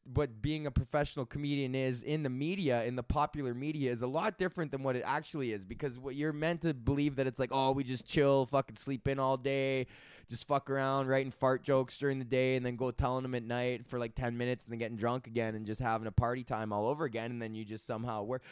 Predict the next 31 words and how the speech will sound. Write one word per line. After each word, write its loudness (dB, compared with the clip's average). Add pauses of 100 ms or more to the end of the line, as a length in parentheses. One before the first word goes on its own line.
(120)
But -2
that's 4
not 2
how 6
it 4
is, 0
man. 0
If -6
you 4
actually 2
wanna -2
fucking -2
do 0
this -8
job 2
properly, 0
this -4
is -4
a 0
career, 0
man. -4
There's -2
a, -4
this, -4
there's -2
a -6
business 0
aspect -4
associated -6
with -10
it -6